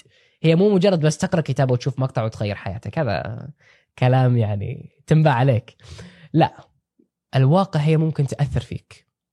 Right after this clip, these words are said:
وممكن هذه الخطوة الأولى لانفجار جذري وتغيير في حياتك،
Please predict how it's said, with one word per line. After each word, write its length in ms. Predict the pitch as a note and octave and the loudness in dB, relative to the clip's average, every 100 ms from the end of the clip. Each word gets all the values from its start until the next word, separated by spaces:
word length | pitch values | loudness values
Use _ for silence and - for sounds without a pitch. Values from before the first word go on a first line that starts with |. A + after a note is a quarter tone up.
| _ _ - | _ _ -4
وممكن 400 | D3 F#3 G#3+ F#3+ | 2 2 2 2
هذه 220 | G3 G3 | 4 2
الخطوة 540 | E3+ A2 A3+ - G3+ F3+ | 0 0 -2 0 0 0
الأولى 500 | D#3 F#3+ G#3+ G3+ G3 | 0 0 2 2 2
لانفجار 960 | F#3 F#3+ F#3 G3 D#3 A3 A3+ G#3 E3 | 0 -2 -2 -4 -4 -4 -2 -2 -4
جذري 440 | C3+ G#3+ F3 F3+ E3 | -2 -2 0 -2 0
وتغيير 440 | D3+ - D#3 F3+ | 0 -2 -4 -4
في 120 | - | -6
حياتك، 400 | - C#3 C#3 D#3 | -6 -4 -4 -6